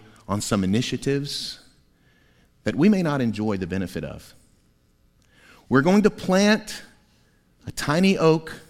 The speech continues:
that one day others will sit in the shade of. We will be forgotten, but may our influence and our impact and our investments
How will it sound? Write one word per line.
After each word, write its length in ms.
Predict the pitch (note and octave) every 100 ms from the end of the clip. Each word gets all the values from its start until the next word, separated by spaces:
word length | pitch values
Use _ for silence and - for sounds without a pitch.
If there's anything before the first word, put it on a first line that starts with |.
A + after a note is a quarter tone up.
| _ _ _ _ _ _ _ _ _ _ _ _ -
that 120 | F#2
one 260 | G#2+ C#3+ D3
day 200 | C3+ B2+
others 380 | A#2+ B2 B2+
will 360 | A#2+ A#2 A2+ A2+ - -
sit 360 | - - A#2+
in 180 | - G2+
the 100 | G2
shade 320 | - E2 E2+
of. 420 | - - - - - _ _ _ _ _ _ _ _ _ _ _ _
We 140 | - F#3+
will 140 | F3
be 140 | C#3+ D#3+
forgotten, 500 | B2 C#3+ C3 B2+ - - _ _ _ _ _ _ _ _ _ _ _ -
but 140 | G2+
may 240 | G2+ A2+ G2+
our 260 | A#2 C3+ -
influence 1040 | C3 C3+ - - - B2+ A#2+ A#2+ - - -
and 140 | G#2+ G#2+
our 140 | G#2+
impact 580 | B2 B2 A#2+ A#2+ A2+ A2
and 80 | G#2
our 120 | G2
investments 840 | F#2+ F#2+ A2+ - F#2 E2+ -